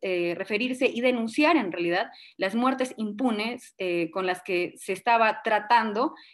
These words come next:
los asesinatos de algunas mujeres en México, específicamente en la ciudad de Juárez. Sin embargo, eh,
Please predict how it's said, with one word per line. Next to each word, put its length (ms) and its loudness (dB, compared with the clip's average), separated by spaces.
los 160 -2
asesinatos 640 0
de 100 0
algunas 340 -2
mujeres 500 -2
en 160 -6
México, 400 -6
específicamente 720 -4
en 60 -2
la 80 -2
ciudad 240 -4
de 80 -8
Juárez. 400 -10
Sin 200 4
embargo, 680 6
eh, 680 0